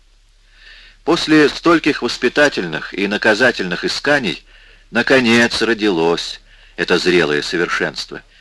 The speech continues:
Это однообразная, пронумерованная, сухочленённая организация,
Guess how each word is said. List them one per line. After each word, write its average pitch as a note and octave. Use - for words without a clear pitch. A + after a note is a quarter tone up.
Это G2
однообразная, G2+
пронумерованная, F#2+
сухочленённая G#2+
организация, F2+